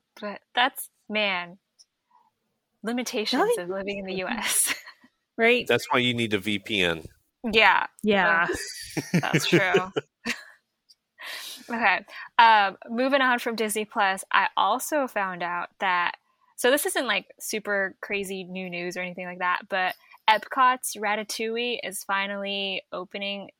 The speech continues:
Speaker 1: October of this year.
Speaker 2: Ooh.
Speaker 1: They kept pushing it from last year, obvious, for obvious reasons, but it's finally opening in October in celebration of Walt Disney World's fiftieth anniversary. So
Speaker 2: Nice.
Speaker 1: that's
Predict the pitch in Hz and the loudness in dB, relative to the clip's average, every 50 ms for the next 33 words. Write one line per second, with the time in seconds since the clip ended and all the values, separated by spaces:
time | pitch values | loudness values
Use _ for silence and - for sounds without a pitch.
0 | _ - - - 185 - - - - 170 165 180 208 233 269 294 302 320 240 233 | _ -12 -8 -8 -8 -8 -8 -8 -8 -8 -6 -4 -2 -2 -2 -2 -4 -6 -8 -6
1 | - 262 - - 294 294 302 311 226 254 359 427 466 440 302 247 214 175 175 165 | -6 -6 -6 -2 0 0 2 2 2 2 4 4 4 4 4 2 2 0 0 -2
2 | 156 156 160 165 160 - 226 214 - 285 262 - - 226 214 - 226 196 180 175 | -4 -4 -8 -10 -4 0 0 2 2 0 -2 0 2 2 2 2 2 0 -2 -2
3 | - 190 175 175 170 175 180 - - - 170 170 170 170 - - - - _ _ | -4 -4 -2 0 0 0 0 -2 -2 -2 0 0 0 -2 -4 -10 -20 -20 _ _
4 | _ _ _ - 185 175 160 170 165 - - - 185 175 175 170 180 170 - - | _ _ _ -4 -2 -2 -2 -4 -6 -6 -2 0 2 2 2 0 -2 -4 -6 -6
5 | 170 165 165 170 170 180 185 196 - 202 190 180 - - - - - - - - | -6 -6 -6 -8 -8 -10 -12 -6 -2 0 0 0 0 -2 -8 -20 -20 -20 -16 -6
6 | - 294 311 320 320 302 302 302 - 277 262 262 262 262 254 254 247 254 - - | -2 -2 0 0 2 2 2 0 0 -2 -4 -4 -2 -2 -4 -4 -6 -8 -10 -10
7 | _ - 233 233 233 - - 247 247 - - - - 220 214 208 208 208 214 208 | _ -6 -4 -4 -4 -2 -4 -4 -4 -6 -10 -10 -8 -6 -4 -4 -4 -4 -4 -4
8 | 202 202 202 202 - - 202 196 196 - - - 208 202 208 202 208 196 196 - | -2 -2 -2 -4 -6 -8 -10 -12 -8 -6 -4 -2 -2 -2 -2 -4 -4 -6 -6 -6
9 | - 214 202 196 - 196 190 180 180 175 175 175 - _ - 196 190 196 190 - | -8 -8 -10 -10 -10 -10 -8 -8 -6 -6 -8 -10 -12 _ -14 -10 -8 -8 -8 -8
10 | - - 196 190 185 - 190 185 185 185 185 185 - 190 185 185 180 180 180 175 | -10 -10 -12 -10 -10 -10 -12 -10 -10 -10 -10 -10 -12 -10 -8 -6 -4 -4 -4 -4
11 | 175 175 - - - - 190 185 - - 196 190 185 - - 196 190 185 170 - | -6 -8 -10 -12 -10 -10 -10 -10 -10 -10 -10 -10 -10 -8 -8 -10 -10 -10 -12 -14
12 | - 190 202 - - 254 269 277 294 294 302 302 - _ _ _ _ _ _ _ | -14 -12 -12 -10 -10 -8 -6 -6 -6 -6 -8 -10 -12 _ _ _ _ _ _ _
13 | _ _ _ _ _ _ _ _ _ - - - - - 214 254 381 311 196 190 | _ _ _ _ _ _ _ _ _ -12 -10 -6 -4 -2 0 0 2 0 0 -2
14 | 190 - 247 - | -4 -6 -8 -12